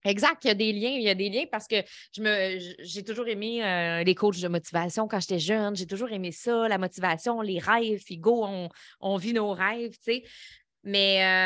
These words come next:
euh, si je reviens à ta question, je pense honnêtement, euh, ben, c'est sûr que le déclic, j'ai toujours eu à l'intérieur de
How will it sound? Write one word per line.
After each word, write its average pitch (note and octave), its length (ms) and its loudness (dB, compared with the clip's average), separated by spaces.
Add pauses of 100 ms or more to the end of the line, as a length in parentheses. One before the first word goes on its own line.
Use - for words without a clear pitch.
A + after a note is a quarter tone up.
euh, F#3 260 -8
si G3 240 -10
je G3 80 0
reviens G#3+ 240 0
à D4 40 -2
ta C4 120 -6
question, A#3 480 -4
je - 140 -8 (180)
pense D4 680 -2
honnêtement, A#3 880 -2 (220)
euh, F#3 400 4
ben, F#3 140 -2
c'est A3 100 -10
sûr F4 180 -6
que F#4 80 -4
le A3+ 180 0
déclic, A#3 580 -8 (320)
j'ai G#3+ 160 0
toujours D#4 260 -2
eu E4+ 60 -4
à C4+ 80 4
l'intérieur A3+ 320 0
de A3 60 -2